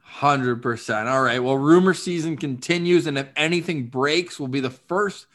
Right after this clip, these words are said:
to have you a nice little Locked On Now video at Sens Central. So stay tuned for all that and enjoy your weekend. Uh, it's gonna be a lot less stressful than last weekend with the N H L draft, and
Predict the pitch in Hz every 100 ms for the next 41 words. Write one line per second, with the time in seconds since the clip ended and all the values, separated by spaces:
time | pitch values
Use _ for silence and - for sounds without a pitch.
0 | _ _ 139 147 151 143 147 131 135 165
1 | 165 170 143 - _ 135 175 196 - 196
2 | 175 147 156 160 170 156 165 160 160 -
3 | 170 185 - 185 160 139 151 147 139 143
4 | - _ - 139 - 180 180 170 156 -
5 | _ 147 143 160 170 160 151 151 151 -
6 | 143 156 131 156 208 220 185 165 143 131
7 | 185 202 - 165 156 147 - _ - 123
8 | 127 131 127 165 156 156 151 156 170 156
9 | 160 156 - - _ 165 170 - - 165
10 | - _ - 147 139 143 156 151 156 143
11 | 156 151 131 127 131 143 143 131 147 131
12 | 113 127 135 147 160 - 123